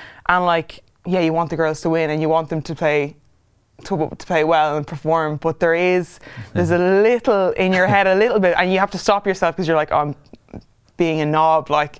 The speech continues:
Speaker 2: Yeah.
Speaker 1: there is that bit, like, "Oh," and I think a lot of it is a confidence thing. It's like, "I could do that," or maybe in that situation, this is what I would have done. But, like, you're,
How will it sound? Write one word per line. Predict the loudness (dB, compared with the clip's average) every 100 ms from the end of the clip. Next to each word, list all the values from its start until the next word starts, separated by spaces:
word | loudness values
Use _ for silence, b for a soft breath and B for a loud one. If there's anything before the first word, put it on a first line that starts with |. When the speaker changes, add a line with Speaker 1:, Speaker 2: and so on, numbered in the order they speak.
| B 0
Speaker 2:
Yeah. | 2
Speaker 1:
there | 2 2
is | 0 0
that | -2 -2
bit, | 0
like, | 0 -2 -10 -2
"Oh," | 2 4 2
and | 2 0
I |
think | 0 0
a |
lot | 2 2
of | 0
it | 0
is | -2
a |
confidence | -2 -2 0 -4 -2
thing. | -4
It's | -2
like, | -2
"I | -2
could | -2 -2
do | 0
that," | 0 0 -2
or | -2 -2 B B B B B _ -2
maybe | 0 0
in | 0
that | -2 -2
situation, | -4 0 0 0 -2 -4
this | -4 -4
is | -2
what | 0
I | 0 0
would | -2
have | 0
done. | -2 -2
But, | -4 -6
like, | -6 -2
you're, | -2